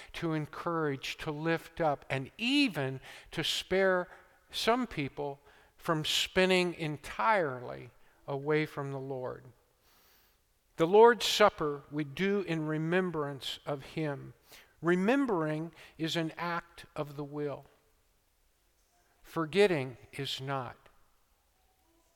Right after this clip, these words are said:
Forgetting comes from indifference.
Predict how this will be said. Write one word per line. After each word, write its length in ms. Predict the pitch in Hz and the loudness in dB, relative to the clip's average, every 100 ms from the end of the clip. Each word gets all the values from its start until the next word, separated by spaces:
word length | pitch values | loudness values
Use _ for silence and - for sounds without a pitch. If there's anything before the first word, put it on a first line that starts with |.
| _ _ _ _ _ _ _ _ _ _ _ _ _ _ _ _ _ _ _ _ _ _ | _ _ _ _ _ _ _ _ _ _ _ _ _ _ _ _ _ _ _ _ _ _
Forgetting 720 | 156 147 202 247 165 147 156 - _ _ _ - | -8 -2 0 2 0 0 -8 -18 _ _ _ -4
comes 300 | 160 156 - | -2 -2 -6
from 320 | - 156 143 | -8 -6 -4
indifference. 880 | 139 139 151 143 - 131 - - | -4 -4 -4 -4 -8 -14 -14 -16